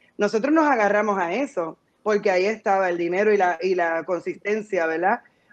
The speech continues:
Pero a la misma vez, nuestros bartenders estaban uniéndose para abrir otro espacio.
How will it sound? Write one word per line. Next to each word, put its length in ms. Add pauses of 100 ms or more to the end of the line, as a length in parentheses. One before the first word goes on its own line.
Pero 140
a 40
la 100
misma 360
vez, 460 (360)
nuestros 840 (140)
bartenders 1080 (140)
estaban 840 (320)
uniéndose 720
para 300
abrir 420 (600)
otro 320
espacio. 640